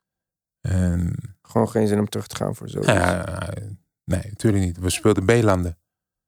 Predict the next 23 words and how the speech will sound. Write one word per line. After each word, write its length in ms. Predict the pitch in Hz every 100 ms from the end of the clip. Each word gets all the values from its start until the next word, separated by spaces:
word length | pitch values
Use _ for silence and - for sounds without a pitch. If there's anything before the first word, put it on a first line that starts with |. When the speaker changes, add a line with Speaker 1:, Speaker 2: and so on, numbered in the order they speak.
| _
Speaker 1:
We 100 | -
waren 280 | 92 101 101
gewoon 220 | - 107
niet 120 | 104 101
goed 180 | 117
genoeg. 380 | - 107 104 101
We, 520 | - 95 95 95 92 90
we 80 |
speelden 360 | 95 - 107 98
wedstrijden 480 | 104 107 104 98 95
en 60 |
dan 120 | 95 95
werden 300 | 95 95 92
we, 120 | 92 - _ _ _ _ _ 92
eh, 100 | 90 87
wonnen 380 | 90 87 107 101
we 80 |
geen 200 | 98 107
wedstrijden. 520 | 101 113 104 90 87 95
En 60 |
dan 260 | 95 92 95
werden 280 | 95 95 95
we 360 | 95 95 95